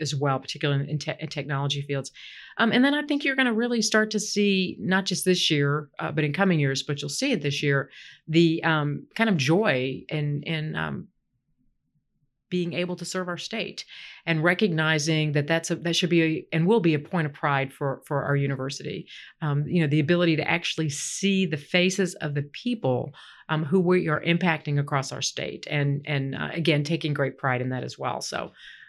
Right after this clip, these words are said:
um, put your seatbelt on. Uh, there's a lot of wonderful people in Indiana University, uh,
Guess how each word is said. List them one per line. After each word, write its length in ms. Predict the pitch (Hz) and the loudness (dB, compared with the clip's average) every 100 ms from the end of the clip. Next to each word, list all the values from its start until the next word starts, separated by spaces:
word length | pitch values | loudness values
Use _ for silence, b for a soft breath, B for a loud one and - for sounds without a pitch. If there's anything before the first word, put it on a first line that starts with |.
| B | B
um, 240 | 147 139 143 | 0 0 0
put 160 | 294 | 0
your 80 | 302 | 2
seatbelt 380 | 311 311 208 170 | 2 2 2 2
on. 280 | 147 147 - _ - - | -2 -2 -8 _ -14 -4
Uh, 140 | 170 | -2
there's 160 | 156 175 | 2 4
a 40 | |
lot 140 | 214 220 | 6 4
of 120 | 180 | 4
wonderful 380 | 202 226 226 226 | 4 2 0 -2
people 320 | 233 214 165 | -2 0 0
in 80 | 143 | 2
Indiana 340 | 139 135 135 | 2 0 0
University, 720 | 135 135 127 131 139 135 131 | -2 -2 -4 -4 -2 -2 -2
uh, 240 | 139 143 | -2 -2